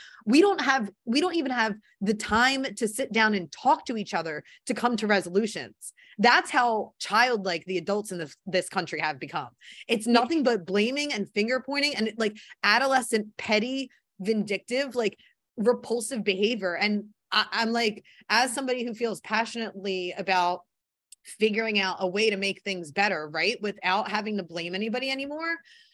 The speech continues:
Speaker 1: I, I'm at this point now where it's like, it's like, we have to stop. I don't know what the answer is, but, like, you need to look at that nine-year-old little girl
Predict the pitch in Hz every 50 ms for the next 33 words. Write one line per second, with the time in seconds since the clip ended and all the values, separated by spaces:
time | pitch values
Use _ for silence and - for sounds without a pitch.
0 | _ _ _ _ _ - - - _ 214 226 247 277 294 285 294 294 277 - -
1 | 254 240 226 196 220 214 226 247 240 226 214 208 202 - - 214 202 196 190 -
2 | _ _ _ _ _ _ - 233 220 233 240 220 185 196 190 233 247 262 262 294
3 | - - 220 - - - 226 202 185 196 214 254 262 233 202 170 151 165 175 180
4 | - 240 262 233 269 285 294 285 - - 311 302 294 330 330 349 311 233 208 262
5 | 240 208 214 214 208 214 - - - _ _ _ _ _ _ _ _ 247 247 254
6 | 240 247 240 262 285 320 - 339 294 277 269 285 247 247 226 196 202 196 190 196
7 | 202 202 202 196 190 185 190 190 185 180 180 175 180 190 208 226 233 -